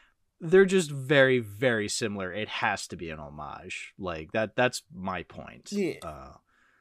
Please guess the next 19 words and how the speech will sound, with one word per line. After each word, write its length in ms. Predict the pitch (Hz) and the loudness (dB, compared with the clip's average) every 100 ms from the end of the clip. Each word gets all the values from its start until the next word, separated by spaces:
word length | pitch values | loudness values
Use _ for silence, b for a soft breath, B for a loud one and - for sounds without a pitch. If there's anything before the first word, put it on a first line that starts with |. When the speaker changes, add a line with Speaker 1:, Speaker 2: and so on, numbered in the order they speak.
| - | -10
Speaker 2:
Like, 240 | 147 147 - - | -4 -4 -6 -10
Speaker 1:
yeah. 220 | - - - | -10 -8 -4
Speaker 2:
like, 260 | 147 - _ - | -4 -4 _ 0
it's 160 | 294 | 0
just, 140 | 311 - | 2 4
like, 140 | 233 | 8
a 40 | |
lot 260 | 247 302 440 | 10 10 8
of, 100 | - | 6
like, 320 | 196 180 - 160 | 4 4 0 0
like, 220 | 151 143 _ _ - | 0 -2 _ _ -2
eh. 240 | 143 131 - _ _ - | 0 0 -4 _ _ -2
The 60 | |
point 180 | 143 214 | 8 8
I'm 60 | 165 | 10
trying 140 | 165 | 6
to 40 | 156 | 6
make 180 | 156 | 4
is, 300 | 156 135 135 | 4 2 0